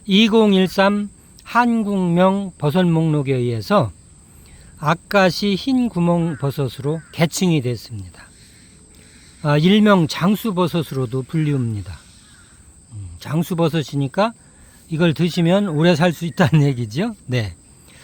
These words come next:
어, 버섯을 말린 뒤에, 어, 차로 끓여 드시면, 어, 영지와 같은 그런 쓴맛은 없고 오히려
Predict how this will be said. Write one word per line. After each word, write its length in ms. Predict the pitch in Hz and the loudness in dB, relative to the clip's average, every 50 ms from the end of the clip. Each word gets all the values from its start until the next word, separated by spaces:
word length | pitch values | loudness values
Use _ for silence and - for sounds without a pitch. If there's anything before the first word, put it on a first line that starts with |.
| - - - - - - | -20 -20 -20 -20 -12 -2
어, 220 | - 180 175 175 156 | 2 4 4 4 4
버섯을 580 | - 160 185 208 185 254 247 233 - 233 214 170 | 4 4 2 2 4 2 0 0 0 -2 -2 0
말린 460 | 151 143 170 220 220 220 220 208 175 | 0 0 0 0 0 0 -2 -2 -4
뒤에, 640 | - - 170 170 156 151 143 143 156 175 147 101 98 - _ _ _ _ _ _ _ _ _ _ - _ - - - - - | -4 -4 -4 -2 -2 0 0 0 -2 -2 -4 -4 -8 -16 _ _ _ _ _ _ _ _ _ _ -20 _ -20 -20 -20 -10 -4
어, 160 | 160 147 151 | -2 -2 -2
차로 380 | 139 - - - 285 277 254 196 | -2 -4 -4 -2 0 0 0 -2
끓여 640 | - 262 254 226 233 214 196 170 151 151 156 160 143 - | -2 -4 -4 -2 0 2 2 2 2 2 0 0 -2 -2
드시면, 640 | - 170 - - 160 147 151 202 202 131 107 101 - - - - - - - - - - - - - - | -4 -6 -6 -4 -4 -2 0 0 -2 -2 -4 -8 -14 -20 -20 -20 -20 -20 -20 -20 -20 -20 -20 -20 -16 -8
어, 540 | - 160 156 156 151 143 143 139 135 131 143 - - - - - - - | -4 -2 0 2 2 2 2 0 0 -2 -4 -6 -10 -18 -20 -16 -8 -2
영지와 1400 | 147 151 156 170 208 226 226 208 190 214 214 208 208 202 202 196 190 185 185 185 180 180 180 147 151 147 139 135 123 | 2 4 6 6 6 4 2 2 0 0 0 0 2 2 2 2 2 4 4 4 4 4 2 2 0 -2 -4 -4 -4
같은 480 | - 147 147 - - 170 165 135 113 120 - - - - - - - - - - - | -4 -4 -4 -4 -4 -4 -4 -4 -4 -6 -10 -18 -20 -20 -20 -20 -20 -20 -20 -18 -8
그런 240 | - 147 151 151 | -4 -4 -2 -2
쓴맛은 640 | 143 - 294 285 277 277 269 262 226 - - 180 160 | -2 -2 0 0 2 4 4 4 2 2 0 0 0
없고 560 | 143 160 175 - - - 165 170 - 123 95 - _ _ - - - _ - - - - - - - - | 0 0 -2 -4 -6 -4 -2 -2 -2 -2 -6 -10 _ _ -20 -20 -20 _ -20 -20 -20 -20 -20 -20 -16 -8
오히려 640 | - 160 165 190 202 208 202 196 170 151 160 202 247 | -2 2 2 4 4 4 4 4 4 4 2 0 -2